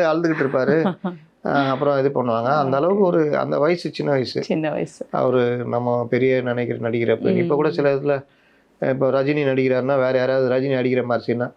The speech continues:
Speaker 1: ஏன் நம்பியாருக்கெல்லாம் அந்த அனுபவம் கிடைச்சிருக்குல்ல, எம் ஜி ஆர் அடிக்கிற சீன் அந்த எங்க வீட்டு பிள்ளைலாம் அவர் சொல்லியிருப்பாரு.
Speaker 2: ம்.
Speaker 1: நம்ம அடுத்த இதுல பேசுவோம்.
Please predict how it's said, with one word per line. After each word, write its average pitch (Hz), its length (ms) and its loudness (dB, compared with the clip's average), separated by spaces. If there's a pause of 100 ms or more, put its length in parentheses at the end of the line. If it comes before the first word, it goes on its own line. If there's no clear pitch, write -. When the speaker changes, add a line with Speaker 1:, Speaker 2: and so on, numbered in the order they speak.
(340)
Speaker 1:
ஏன் 127 200 0
நம்பியாருக்கெல்லாம் 147 460 2
அந்த 147 80 -2
அனுபவம் 143 240 0
கிடைச்சிருக்குல்ல, 123 400 0
எம் 117 120 2
ஜி 131 80 2
ஆர் 127 80 0
அடிக்கிற 120 260 -2
சீன் 117 200 -2
அந்த 113 300 0
எங்க 117 120 2
வீட்டு 123 160 2
பிள்ளைலாம் 120 320 0
அவர் 113 160 -2
சொல்லியிருப்பாரு. 117 460 0
Speaker 2:
ம். 170 380 -4 (240)
Speaker 1:
நம்ம 120 360 0
அடுத்த 120 220 -2
இதுல 123 220 0
பேசுவோம். 107 420 -6